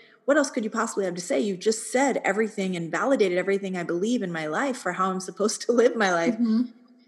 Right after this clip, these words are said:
Speaker 1: And then after her dramatic pause, she said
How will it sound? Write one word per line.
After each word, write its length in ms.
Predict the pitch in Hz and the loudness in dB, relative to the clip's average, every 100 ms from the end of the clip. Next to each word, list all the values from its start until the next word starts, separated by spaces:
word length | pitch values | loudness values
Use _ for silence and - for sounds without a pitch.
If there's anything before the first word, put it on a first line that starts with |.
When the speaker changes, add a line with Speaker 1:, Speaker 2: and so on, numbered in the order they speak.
| - | -2
Speaker 1:
And 120 | 208 | 2
then 140 | 214 202 | 4 4
after 300 | 214 - 233 | 0 0 0
her 120 | 240 | 0
dramatic 460 | 214 196 180 202 - | 0 -2 0 -2 -4
pause, 340 | 196 160 165 | -2 -2 -4
she 120 | - | -8
said 480 | 175 - 165 160 156 | -8 -6 -6 -6 -10